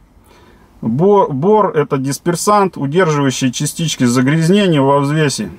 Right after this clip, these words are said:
Э, для масел Long Life с интервалами смены, ну, с длинными интервалами смены это свойство как бы очень актуально. Э, держать продукты, э, сгорания, и частички во взвесе, не давать им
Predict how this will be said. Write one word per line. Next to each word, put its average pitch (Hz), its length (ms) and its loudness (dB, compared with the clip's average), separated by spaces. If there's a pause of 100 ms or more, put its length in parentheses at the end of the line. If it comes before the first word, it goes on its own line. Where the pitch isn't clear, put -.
Э, 120 460 2
для 151 260 0
масел 196 380 -2
Long 170 260 0
Life 208 380 2 (560)
с - 160 -10
интервалами 165 680 2
смены, 143 800 -2
ну, 147 220 0
с 113 200 -4
длинными 143 440 4
интервалами 156 640 2
смены 185 400 -2
это 139 160 -2
свойство 160 460 0
как 127 200 0
бы 139 100 0
очень 131 320 2
актуально. 123 680 2 (640)
Э, 120 340 0
держать 151 420 0
продукты, 147 680 0
э, 123 480 4
сгорания, 127 760 0
и 120 240 -12
частички 123 1000 0
во 127 220 4
взвесе, 165 800 0
не 139 140 4
давать 151 420 2
им 123 220 -4